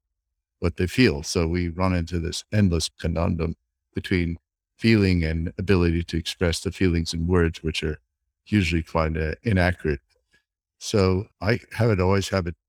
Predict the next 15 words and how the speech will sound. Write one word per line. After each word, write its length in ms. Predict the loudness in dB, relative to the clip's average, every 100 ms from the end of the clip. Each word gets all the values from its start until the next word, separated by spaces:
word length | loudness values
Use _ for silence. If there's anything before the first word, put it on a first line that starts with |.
| _ _ _
It's 180 | -4 2
always 220 | 2 2
a 60 | 2
very 180 | 2
difficult 640 | 2 0 -2 -6 -4 -6 -8 _ _ _ _ 0
thing 220 | 0 2
for 120 | -2
me 220 | -2 -2
to 140 | -4 -8 -6
discuss 640 | -4 0 0 0 -4 -10
what 220 | -4 -2 0
other 320 | 0 -2 -4
artists 400 | -4 -2 -2 -6
are 80 | -4
doing, 380 | -2 0 -4